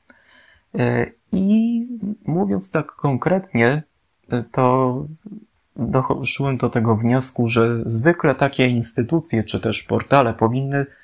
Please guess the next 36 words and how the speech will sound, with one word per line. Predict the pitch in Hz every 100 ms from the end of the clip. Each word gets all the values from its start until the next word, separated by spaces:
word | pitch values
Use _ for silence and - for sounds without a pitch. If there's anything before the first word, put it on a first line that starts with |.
| _
oferować | 135 - 131 160 165 -
taką | 127 139
pomoc | 127 147 151 -
w | -
czasie | - 127 -
pandemii | - 120 113 135 139
dosłownie | 131 127 - 143 151 160
za | 147 180
darmo. | 185 127 107 98 - _ _ _ _ - _ -
Ja | 131
wiem, | 127 156 127 113
że | 113 113 117 113 - 131 139
wielu | 170 147 127 131 120 120
lekarzom | 117 131 117 117 113
nie | 113 120
stać | 120 113 113 -
na | 120
to, | 117 120
że, | - _ 110 - -
wielu | 123 - 120 123 120
lekarzy | 120 131 117 120
nie | 120
stać | - 113 -
na | 113
to, | 117
żeby | 110 107 120 - - - -
poświęcać | 123 - 156 - 120 -
swój | - 113
czas, | 110 110 110 -
ani | 113 110
nawet | 113 113 113
także | 117 110 123
swoją | 113 - 113 117 - - 120 120 113
energię | 123 135 151 120 113
bądź | 113 113 110 -
pieniądze, | 123 135 165 139 127 -